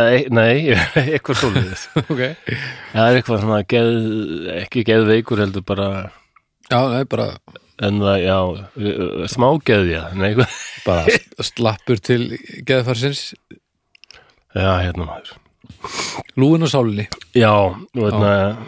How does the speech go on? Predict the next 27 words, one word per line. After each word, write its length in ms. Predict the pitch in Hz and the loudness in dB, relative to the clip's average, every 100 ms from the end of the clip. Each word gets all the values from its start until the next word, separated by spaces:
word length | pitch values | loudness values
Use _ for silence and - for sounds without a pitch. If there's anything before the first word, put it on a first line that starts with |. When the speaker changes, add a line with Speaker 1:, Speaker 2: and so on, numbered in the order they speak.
| - | -8
Speaker 1:
veik 420 | 113 110 123 - - | 0 2 2 -2 -2
geðja. 480 | 107 95 92 82 101 127 | 0 0 -2 -2 -2 -2
Speaker 2:
Já. 180 | 113 180 | 0 0
Speaker 1:
Já, 240 | 196 117 92 95 | 0 0 2 4
já. 80 | 110 131 - | 2 0 -4
Speaker 2:
Eða 260 | - 123 120 | -4 -2 0
það. 240 | 117 147 _ _ _ _ _ _ | 0 -4 _ _ _ _ _ _
Speaker 1:
Þannig 340 | - 107 104 104 | -2 2 4 4
að 180 | 104 95 - _ _ _ - | 4 0 -4 _ _ _ -2
ég 260 | 104 127 | 2 2
hef 100 | 147 | 2
ekki 180 | 117 113 123 | 0 0 2
þann 180 | 113 101 | 0 2
kraft 340 | 123 120 - | 2 0 -2
sem 160 | - 101 | -2 0
þarf 240 | 110 113 | 2 0
til 160 | - 98 | -2 -4
þess 160 | 90 | -2
að 180 | 92 92 92 _ _ - | -4 -6 -8 _ _ -4
losna 340 | - - 101 | -2 0 0
þessa 160 | 87 85 | 0 -2
bumbu. 400 | 139 180 85 90 92 98 - _ _ _ - | -6 -6 -8 -10 -10 -12 -14 _ _ _ -6
Ég 80 | 92 | 0
Speaker 2:
Já. 80 | 110 | 2
Speaker 1:
segi 240 | 113 123 | 4 2
rosalega, 460 | 107 - 104 98 | 0 -2 0 0
ég 100 | 95 | -2